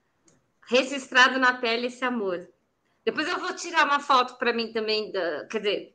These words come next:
tirar uma foto pra mostrar a minha carta Clo e a minha Rei.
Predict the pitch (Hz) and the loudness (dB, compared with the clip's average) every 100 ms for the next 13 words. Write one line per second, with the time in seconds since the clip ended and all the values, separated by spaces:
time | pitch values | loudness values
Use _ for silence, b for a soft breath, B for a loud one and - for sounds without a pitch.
0 | - 240 220 226 220 226 - - 208 202 | -8 0 4 4 2 0 -2 -2 -2 -2
1 | 196 202 208 B B B B - 208 226 | -6 0 0 B B B B -2 0 2
2 | 220 220 202 196 175 170 165 - _ _ | 2 4 4 4 0 -2 -8 -16 _ _
3 | _ _ - - _ _ _ _ _ _ | _ _ -20 -20 _ _ _ _ _ _
4 | _ _ - 233 220 226 - - - 381 | _ _ 2 4 6 2 -2 0 2 2
5 | 427 - _ _ _ 240 247 247 233 208 | -2 -8 _ _ _ -2 -2 0 -4 -4
6 | 170 165 | -6 -8